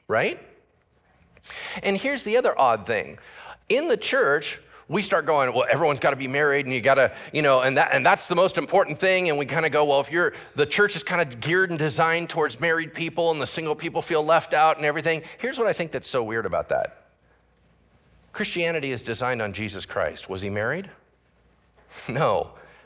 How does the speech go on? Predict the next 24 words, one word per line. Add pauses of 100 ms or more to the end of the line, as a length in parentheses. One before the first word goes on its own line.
The
greatest
evangelist
that
wrote
majority
of
all
the
New
Testament
books
was
Paul
the
Apostle.
Was
he
married? (760)
No,
he
wasn't. (420)
How
strange